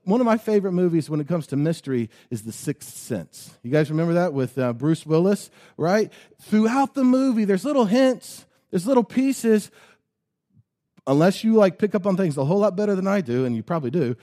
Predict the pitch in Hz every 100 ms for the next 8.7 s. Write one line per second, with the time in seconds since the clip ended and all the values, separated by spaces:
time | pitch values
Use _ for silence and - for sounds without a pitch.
0 | - _ _ _ - 220 240 196 170 165
1 | 123 107 156 214 202 202 220 147 170 170
2 | 151 139 135 120 127 113 147 139 147 156
3 | 120 104 95 123 151 85 69 - _ _
4 | _ _ _ - 110 165 160 120 175 196
5 | 196 220 220 165 117 98 - - 139 135
6 | 117 113 113 - 117 113 101 104 113 104
7 | 107 104 92 110 104 95 98 95 87 107
8 | 117 110 104 101 101 104 95